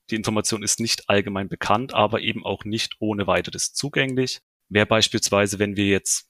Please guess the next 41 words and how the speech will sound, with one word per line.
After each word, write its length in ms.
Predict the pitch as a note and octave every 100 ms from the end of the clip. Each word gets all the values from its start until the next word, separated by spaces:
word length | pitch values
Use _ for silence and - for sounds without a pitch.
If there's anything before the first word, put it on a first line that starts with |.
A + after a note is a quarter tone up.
| _
bestimmtes 440 | - - A2+ A2
Herstellungsverfahren 920 | G2+ G2+ - G#2+ G2+ - - F#2+ F#2+ F#2+
haben, 220 | F#2+ F#2+
das 140 | F2
jetzt 160 | F#2+ -
auch 80 | F#2+
nicht 160 | F2+
patentgeschützt 840 | - - F#2+ - - - G2+ -
ist, 240 | G2+ F#2+ - _
und 400 | - G#2 G2 -
machen 260 | G2 A2
das 140 | G2+ A2
auf 100 | A2+
unserer 280 | A2 G#2
Unternehmensseite 760 | G2+ G2 F#2 F#2 G#2 - F2 F2
zugänglich, 520 | - G2+ G2+ F#2+ F2
indem 240 | F#2+ F#2 F#2
wir 60 |
das 100 | E2+
ausführlich 560 | - F2+ G2 - F#2+ -
beschreiben, 600 | G2+ - F2 F#2+ G#2 G#2 _
dann 160 | G2 F#2+
wäre 120 | F#2
das 120 | F2
ja 80 | G#2+
für 160 | - -
Dritte 380 | - G#2 G#2+
ohne 240 | G#2+ A2 A2+
großen 320 | - G#2 G2
Kosten, 360 | - G#2 - G#2
Zeitaufwand 800 | - F#2+ C3 A#2+ - A2 G2+
zugänglich 580 | - A#2 A2 G#2+ G#2+ G#2
und 160 | G#2 -
damit 320 | F#2 G2+ -
eben 240 | - -
auch 280 | - F#2+ -
nicht 260 | G2+ A2+ -
mehr 80 | F#2
als 220 | E2+ -
Geschäftsgeheimnis 760 | F2+ G#2 - - G2 G2+ G2+
anzusehen. 680 | - G2 - G#2 F#2 F#2 F#2+